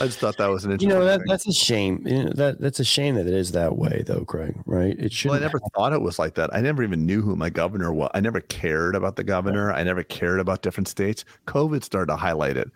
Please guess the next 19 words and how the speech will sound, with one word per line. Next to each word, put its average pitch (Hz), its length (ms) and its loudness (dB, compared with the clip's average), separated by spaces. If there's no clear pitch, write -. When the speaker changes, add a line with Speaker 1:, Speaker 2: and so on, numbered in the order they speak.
Speaker 1:
Like, 92 180 -2
when 92 140 0
we 107 80 2
were 113 60 0
talking 110 260 -4
to 92 60 -2
our 80 80 -2
mastermind, 87 560 -2
it's 85 80 -4
like, 82 160 -4
"Wait, 104 280 -2
what 69 220 -2
do 113 60 0
you 135 100 0
have 165 240 -2
to 175 80 -2
do 175 180 0
over 180 160 2
there? 196 300 0